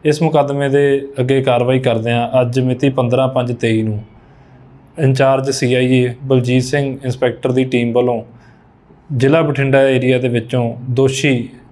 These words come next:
ਭਗਵਾਨ ਸਿੰਘ ਉਰਫ ਭਾਨਾ ਸਿੱਧੂ ਨੂੰ ਗ੍ਰਿਫਤਾਰ ਕਰਕੇ ਮੁਕੱਦਮਾ ਦੇ ਵਿੱਚ ਕੀਤਾ ਗਿਆ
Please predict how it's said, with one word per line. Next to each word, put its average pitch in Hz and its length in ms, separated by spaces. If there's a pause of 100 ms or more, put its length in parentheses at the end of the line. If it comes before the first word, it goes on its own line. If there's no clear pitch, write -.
(260)
ਭਗਵਾਨ 131 300
ਸਿੰਘ 135 260
ਉਰਫ 131 200
ਭਾਨਾ 131 360
ਸਿੱਧੂ 135 300
ਨੂੰ 135 180
ਗ੍ਰਿਫਤਾਰ 127 440
ਕਰਕੇ 117 320
ਮੁਕੱਦਮਾ 120 500
ਦੇ 117 100
ਵਿੱਚ 117 360
ਕੀਤਾ 120 300
ਗਿਆ 131 280